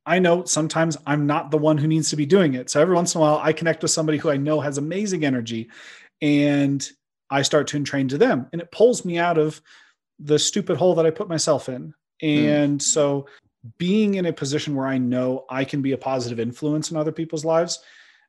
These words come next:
Speaker 1: it just naturally puts me in a state where I understand what serves me, what's okay for, for me to adopt, and, and what I want to do. And then I know exactly what I don't wanna do.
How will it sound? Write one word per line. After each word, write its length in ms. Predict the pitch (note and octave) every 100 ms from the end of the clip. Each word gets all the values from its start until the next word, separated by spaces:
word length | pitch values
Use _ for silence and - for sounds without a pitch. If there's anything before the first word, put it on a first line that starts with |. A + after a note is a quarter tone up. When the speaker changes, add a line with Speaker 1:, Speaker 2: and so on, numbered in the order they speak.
| -
Speaker 1:
it 60 |
just 220 | - F#3 D#3+
naturally 640 | D3+ D3+ D#3 - D3+ C#3
puts 280 | C#3+ D3+ -
me 100 | D3
in 60 |
a 60 | C3
state 360 | - C3 C3+
where 400 | B2 B2 A#2+ A#2+ - _ _ _ _ _ _ _ _ -
I 160 | C#3+
understand 520 | F3+ F#3 F#3 F3 D#3+ C3
what 180 | E3
serves 360 | - E3 E3 D3
me, 240 | D#3+ D#3+ D3+ -
what's 720 | G#2 A#2 D#3 - - - - _ -
okay 520 | D#3 - D3 D#3 E3
for, 400 | - E3 D#3 D#3+
for 220 | - D#3
me 260 | C#3+ C#3+ D#3
to 340 | D3+ D3+ C#3+
adopt, 440 | C3 A#2+ B2 D#3 D3+
and, 280 | C3+ C3+ A#2+
and 300 | C3+ B2 B2
what 200 | C3 C#3
I 80 | C3+
want 360 | A2 A#2+ D#3 D#3
to 80 |
do. 300 | D3+ D#3 F3
And 120 | D#3+ C3+
then 100 | D#3
I 80 |
know 320 | E3 E3+ F3+ F#3
exactly 460 | E3 F#3 G3 G#3
what 160 | G3+ G#3+
I 80 | A3+
don't 300 | G3+ D4 G3+
wanna 220 | D3 B2
do. 320 | A2 A2+ D#3